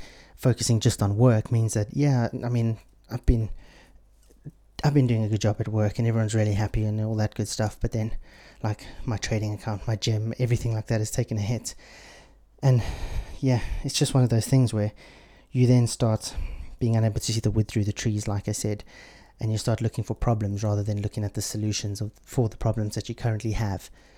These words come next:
So, yeah, rather than getting too wound up about the whole fact that, yeah, you're up shit creek,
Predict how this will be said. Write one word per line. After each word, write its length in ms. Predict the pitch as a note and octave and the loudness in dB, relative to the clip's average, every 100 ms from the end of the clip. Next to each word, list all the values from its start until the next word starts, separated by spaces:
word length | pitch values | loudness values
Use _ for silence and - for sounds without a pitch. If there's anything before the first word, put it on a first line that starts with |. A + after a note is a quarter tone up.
| - - - | -20 -20 -6
So, 300 | - A2+ A2 - - - - - | 0 2 0 -6 -14 -14 -10 2
yeah, 220 | B2+ A2+ - - - - | 4 4 0 -4 -8 2
rather 260 | D3+ D3+ | 6 8
than 320 | C3+ C3 B2 - - - - | 8 6 4 0 -14 -2 6
getting 240 | C3+ B2 | 8 8
too 220 | - C#3 | 6 6
wound 280 | A#2+ A#2+ A#2 | 6 6 4
up 140 | A#2 | 2
about 260 | A2 G#2+ - | 2 -2 0
the 60 | G#2+ | -2
whole 140 | A2+ | -2
fact 280 | - A2 - | 0 -2 0
that, 160 | G2+ - - - - | -6 -8 -18 -12 4
yeah, 220 | B2+ A#2+ | 8 10
you're 260 | A2+ A2+ A2 | 8 6 4
up 100 | - | 2
shit 260 | C3 - | 0 0
creek, 360 | - G2 - | -2 -8 -8